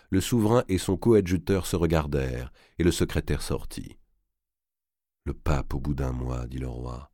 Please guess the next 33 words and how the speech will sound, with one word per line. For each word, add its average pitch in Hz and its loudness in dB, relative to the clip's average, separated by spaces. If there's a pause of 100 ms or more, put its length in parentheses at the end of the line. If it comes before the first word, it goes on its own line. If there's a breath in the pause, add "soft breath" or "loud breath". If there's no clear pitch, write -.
(600)
et 71 2
un 71 2
mois 71 2
après 73 -2
Nogaret. » 76 -2 (1500)
Il 92 0
y 104 10
avait 120 8
de 110 4
l'angoisse, 101 6
presque - -2
de 104 6
la 98 8
détresse 87 2
dans 76 0
la 71 0
façon 71 -6
dont 69 -2
il 71 -4
avait 69 0
prononcé 67 -8
ces - -8
mots. 62 -10 (640)
Marigny 117 4
s'assit 117 0
sur - -2
le 90 4
siège 92 0
que - -4
le 69 -2
souverain 73 0
lui 71 0
désignait. 65 -4